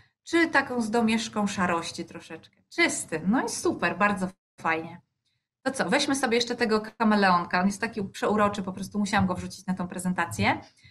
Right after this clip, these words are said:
E, wydał mi się tak niezwykle atrakcyjny i przystojny, stwierdziłam, że taki kawaler nam tutaj rozweseli na pewno slajd. Więc weźmy sobie tego kameleona. Czy on jest jasny, czy ciemny? W gamie barw.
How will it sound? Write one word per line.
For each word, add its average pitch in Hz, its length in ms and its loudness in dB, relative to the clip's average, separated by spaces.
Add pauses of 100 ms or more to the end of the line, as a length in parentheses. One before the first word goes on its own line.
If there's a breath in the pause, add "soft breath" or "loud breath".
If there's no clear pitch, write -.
(180 loud breath)
E, 190 440 6
wydał 208 280 2
mi 208 60 0
się 196 120 -6
tak 190 240 -4
niezwykle 190 500 0
atrakcyjny 185 500 -2
i 175 40 -6
przystojny, 202 500 -2
stwierdziłam, 185 460 -6
że - 60 -16
taki 185 220 -20
kawaler 185 500 2
nam 170 120 -6 (300)
tutaj 170 260 -6
rozweseli 190 600 0
na 170 140 -2
pewno 165 480 -6 (140)
slajd. 180 500 -2 (500)
Więc 202 160 -2
weźmy 240 260 2
sobie 202 200 -4
tego 196 200 -4
kameleona. 175 720 2 (140)
Czy 226 140 -4
on 240 160 2
jest 226 200 0
jasny, 320 360 0
czy 262 140 -4
ciemny? 156 460 -4 (1120)
W 185 140 -4
gamie 175 300 0
barw. 156 240 -14